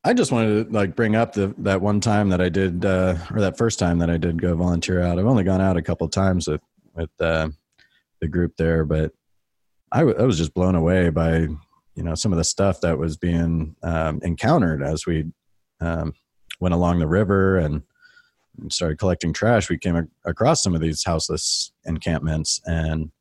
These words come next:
man, there, there was a lot of variety of trash. Um, there, there was a tent full of dirty laundry, and it was explained to us that, uh, there was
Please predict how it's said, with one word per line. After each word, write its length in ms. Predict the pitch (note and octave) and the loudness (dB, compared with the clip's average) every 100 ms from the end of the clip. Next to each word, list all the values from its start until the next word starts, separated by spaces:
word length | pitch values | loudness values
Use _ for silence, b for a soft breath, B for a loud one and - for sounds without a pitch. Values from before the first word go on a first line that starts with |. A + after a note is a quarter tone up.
| _ _ _ _ _ _ - | _ _ _ _ _ _ -4
man, 260 | C3 C#3 F2 | 2 2 2
there, 220 | G2 G2+ | 2 2
there 160 | G#2+ | 2
was 100 | A#2 | 2
a 60 | F2 | 2
lot 260 | F2+ G2 F#2+ | 2 4 2
of 220 | D2+ - | 0 -6
variety 480 | F2 F2 F2+ F2+ F2+ | -2 2 4 4 2
of 120 | E2+ | 0
trash. 600 | - F#2 F2+ F2+ - - - | 0 2 2 0 -2 -6 -2
Um, 480 | E2+ E2+ E2 D#2+ C#2+ | 0 2 0 -2 -2
there, 220 | E2+ D#2+ | -2 0
there 120 | F#2 | 0
was 100 | E2 | 0
a 40 | |
tent 320 | D#2+ B2 A#2 - | 0 0 0 -2
full 300 | G2 F2+ F2 | -2 0 0
of 240 | E2+ D2+ | -2 -2
dirty 240 | F2+ E2+ | -2 0
laundry, 580 | F2 G2 B2 F#2+ F2 E2+ | 2 4 4 2 2 2
and 220 | F2 D#2 D#2 _ _ - | 0 -2 -8 _ _ -6
it 40 | |
was 120 | E2+ E2+ | -4 -2
explained 460 | - F#2 F2+ F2 | -4 -2 0 0
to 140 | F#2 F2 | 0 0
us 220 | F2 - | 0 -2
that, 280 | F2 E2+ E2 _ _ _ _ _ - | 0 0 -2 _ _ _ _ _ -8
uh, 220 | E2 D#2 | -4 -2
there 140 | D2+ E2 | -2 -2
was 220 | D#2+ | -2